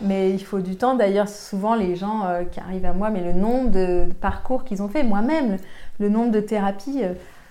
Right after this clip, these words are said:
parce que, bah, au début, c'est, c'est, on n'est capable que de demander de l'aide là. Ben, ok, on commence là où c'est possible. Mais, euh, donc, le, le truc d'urgence, c'est se ramener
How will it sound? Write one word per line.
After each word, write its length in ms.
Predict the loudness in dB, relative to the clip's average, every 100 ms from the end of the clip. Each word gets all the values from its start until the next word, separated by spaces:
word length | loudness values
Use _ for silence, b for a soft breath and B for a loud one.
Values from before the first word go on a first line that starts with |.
| -12
parce 180 | -10 -8
que, 100 | -4
bah, 280 | 2 4 4
au 40 |
début, 300 | 2 0 -2
c'est, 300 | -4 -4 -4
c'est, 420 | -6 -6 -4 -2 -2 -8 -8
on 60 |
n'est 380 | -4 0 0 -2
capable 360 | -2 0 0 0
que 80 | 0
de 60 |
demander 340 | 0 -2 -2 0
de 40 |
l'aide 220 | -2 -2
là. 300 | 0 0 -2 -14 b b b b b -4 -6
Ben, 320 | -6 -6 -8
ok, 120 | -6 -2
on 60 | -2
commence 300 | -4 -8 -10 -16 -16
là 260 | -8 -4 -2
où 40 | -4
c'est 200 | -8 -10
possible. 400 | -10 -8 -8 -8 -6 -6 b b b b -8
Mais, 180 | -6 -4
euh, 400 | -4 -4 -2 -2 -2 b b b -4
donc, 140 | -4 -4 -10 -14 -4 0 0
le, 360 | 0 2 4 4
le 220 | 4 0
truc 460 | -2 -4 -4 -6 -8
d'urgence, 840 | -8 -4 -2 -2 2 2 2 -4 -12
c'est 360 | -6 -6 -6
se 200 | -6 -4
ramener 600 | -2 0 -2 -4 -8 -12